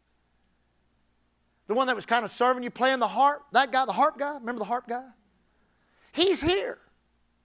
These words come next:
Well, he is. Yeah, he's here. But man, he's saying some crazy stuff. Well, what is he saying? Well, he's, he's talking about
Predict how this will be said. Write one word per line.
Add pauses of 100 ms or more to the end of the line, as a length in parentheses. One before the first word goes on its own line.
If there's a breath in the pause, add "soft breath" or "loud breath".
(240)
Well,
he
is. (500)
Yeah,
he's
here. (260 loud breath)
But
man,
he's
saying
some
crazy
stuff. (1080)
Well,
what
is
he
saying? (1040 soft breath)
Well,
he's,
he's
talking
about